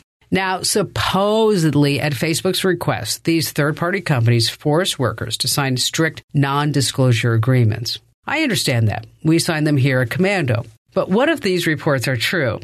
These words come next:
You'd think that Facebook fact-checkers were conducting international espionage. This goes beyond non-disclosure and confidentiality. The reports say workers are not allowed to tell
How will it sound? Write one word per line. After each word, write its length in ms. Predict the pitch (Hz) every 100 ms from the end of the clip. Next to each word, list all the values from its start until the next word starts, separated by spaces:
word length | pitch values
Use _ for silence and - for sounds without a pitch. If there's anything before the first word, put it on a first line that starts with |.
| -
You'd 180 | - 170
think 260 | 170 196 180
that 120 | 147
Facebook 460 | 117 165 - 127 -
fact-checkers 680 | 180 170 - 135 113 127
were 240 | 139 127 110
conducting 540 | - 147 139 120 139 -
international 680 | 160 151 143 131 117 131 113
espionage. 840 | 190 220 - 131 107 - - - -
This 180 | 185 190
goes 200 | 180 156
beyond 400 | 123 131 139 135
non-disclosure 840 | 127 117 110 - 143 131 113 117 -
and 160 | 143
confidentiality. 1120 | - 131 113 131 113 113 135 135 127 117 - - _ -
The 80 | 185
reports 440 | 185 - 320 320
say 180 | 202 160
workers 380 | 143 147 156 -
are 180 | 135 123
not 340 | 127 139 151
allowed 280 | 151 131 113
to 100 | 110
tell 240 | 131 123